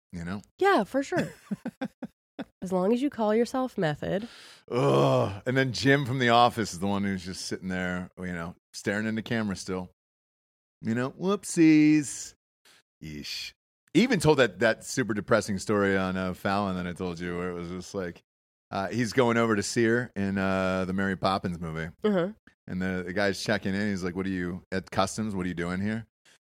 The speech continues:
Speaker 1: Like, "Oh, I'm going to see my wife, uh, starring in this movie, whatever. I'm an actor. She's an actor. She's on location." He's like, "Oh, all right. Well, what were you in?" I was like, "Oh, I was in, in The Office." And he's like, "The American version?"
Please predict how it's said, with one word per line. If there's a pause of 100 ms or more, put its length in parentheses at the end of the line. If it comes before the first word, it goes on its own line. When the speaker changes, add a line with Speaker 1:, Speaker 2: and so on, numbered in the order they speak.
(160)
Speaker 1:
Like,
"Oh,
I'm
going
to
see
my
wife,
uh,
starring
in
this
movie,
whatever.
I'm
an
actor.
She's
an
actor.
She's
on
location."
He's
like,
"Oh, (540)
all
right.
Well,
what
were
you
in?" (640)
I
was
like,
"Oh,
I
was
in,
in
The
Office."
And
he's
like, (1120)
"The
American
version?"